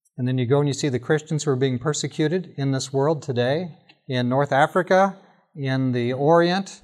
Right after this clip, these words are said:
uh, there's a website called Bitter Winter, it's bitter winter dot org or dot com, talking about the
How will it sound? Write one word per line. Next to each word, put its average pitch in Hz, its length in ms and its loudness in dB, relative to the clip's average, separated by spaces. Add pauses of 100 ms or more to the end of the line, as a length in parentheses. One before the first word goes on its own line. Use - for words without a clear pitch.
(460)
uh, 123 240 4
there's 131 240 4
a - 20 2
website 156 720 4
called 127 480 4
Bitter 151 300 4
Winter, 160 680 2
it's 113 120 -12
bitter 139 320 -2
winter 143 280 2
dot 127 360 0 (840)
org 139 400 0
or 120 80 -2
dot 117 240 -2
com, 139 420 2 (360)
talking 147 320 2
about 147 320 2
the 147 420 0